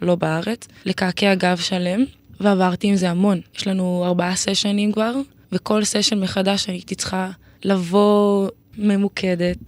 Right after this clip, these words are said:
ואני רואה את הגודל הזה ואני אומרת, "אני אעמוד בזה?" אני כאילו אספק את הסחורה, אני חושבת לעצמי, איך לתמחר את הדבר הזה, כי זה ההתנסות הראשונה שלי בכלל. בגב, יש פה כמה אלמנטים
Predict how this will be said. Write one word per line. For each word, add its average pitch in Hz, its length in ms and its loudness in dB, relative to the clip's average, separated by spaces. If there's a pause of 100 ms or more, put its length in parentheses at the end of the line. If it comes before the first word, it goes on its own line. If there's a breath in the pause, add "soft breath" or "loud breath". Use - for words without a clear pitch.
(200)
ואני 190 180 0
רואה 190 140 0
את 214 100 -2
הגודל 208 460 2
הזה 196 200 2
ואני 180 180 0
אומרת, 180 400 0 (200)
"אני 175 180 0
אעמוד 156 360 -4
בזה?" 247 320 0
אני 175 240 0
כאילו 170 400 -6 (760 soft breath)
אספק 202 480 -2
את 214 100 -2
הסחורה, 196 520 2
אני 220 140 2
חושבת 196 480 -2
לעצמי, 196 460 -2 (460 soft breath)
איך 202 200 -2
לתמחר 208 640 0
את 226 100 -2
הדבר 208 460 2
הזה, 202 280 0
כי 214 100 2
זה 202 80 4
ההתנסות 196 440 0
הראשונה 190 540 0
שלי 202 240 0
בכלל. 180 420 -2 (420 loud breath)
בגב, 196 520 4 (400 loud breath)
יש - 60 -6
פה - 120 -4
כמה 220 320 2
אלמנטים 185 580 -2